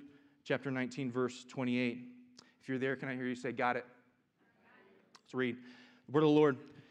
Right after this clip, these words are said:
"And when he said these things, he went on ahead and going up to Jerusalem.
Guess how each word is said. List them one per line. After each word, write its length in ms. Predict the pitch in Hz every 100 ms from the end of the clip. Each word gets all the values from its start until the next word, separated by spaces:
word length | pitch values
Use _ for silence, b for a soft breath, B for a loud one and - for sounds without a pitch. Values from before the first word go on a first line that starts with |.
| B
"And 80 | 165
when 60 | 180
he 60 |
said 260 | 175 214 214
these 180 | 220 -
things, 260 | 202 185
he 100 | 202
went 180 | 196 196
on 160 | 202 202
ahead 300 | 190 208 190
and 100 | 170
going 240 | 190 202
up 120 | 202
to 80 | 190
Jerusalem. 640 | 156 190 196 - 160 123